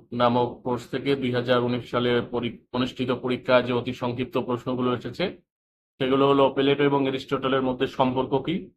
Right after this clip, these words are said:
প্লেটো এবং এরিস্টটলের মধ্যে সম্পর্ক হলো ছাত্র শিক্ষক, প্লেটো হলেন শিক্ষক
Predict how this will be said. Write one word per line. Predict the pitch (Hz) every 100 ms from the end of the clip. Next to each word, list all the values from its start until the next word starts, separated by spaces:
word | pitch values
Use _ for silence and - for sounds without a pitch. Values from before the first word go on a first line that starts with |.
| _ _ _ _ _ -
প্লেটো | 135 139
এবং | 147 147
এরিস্টটলের | 143 139 147 139 139
মধ্যে | 143 143 143
সম্পর্ক | 135 135 135 127
হলো | 139 143
ছাত্র | - 127 131
শিক্ষক, | 131 - - 156 -
প্লেটো | - 135 131
হলেন | 135 139 139
শিক্ষক | - 131 - 180